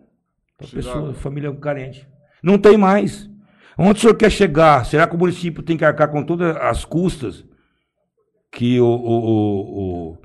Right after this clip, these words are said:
Speaker 1: que o presidente da República, que o, o governo do estado, eh, tirou a sua responsabilidade de pôr no município?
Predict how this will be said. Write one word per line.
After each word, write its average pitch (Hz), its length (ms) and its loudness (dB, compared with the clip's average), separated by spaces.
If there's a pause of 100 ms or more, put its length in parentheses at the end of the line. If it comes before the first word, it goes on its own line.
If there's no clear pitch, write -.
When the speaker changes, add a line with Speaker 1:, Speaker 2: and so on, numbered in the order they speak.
(880)
Speaker 1:
que 127 100 -2
o 123 60 0
presidente 151 520 0
da 165 80 4
República, 147 680 2
que 139 160 0
o, 143 120 4
o 131 400 -6
governo 135 320 -2
do 160 40 2
estado, 135 520 0 (420)
eh, 110 140 -10
tirou 156 720 4
a 98 160 -6
sua 160 320 0
responsabilidade 139 640 0
de 131 40 -8
pôr 135 200 -2
no 131 120 -4
município? 120 540 -6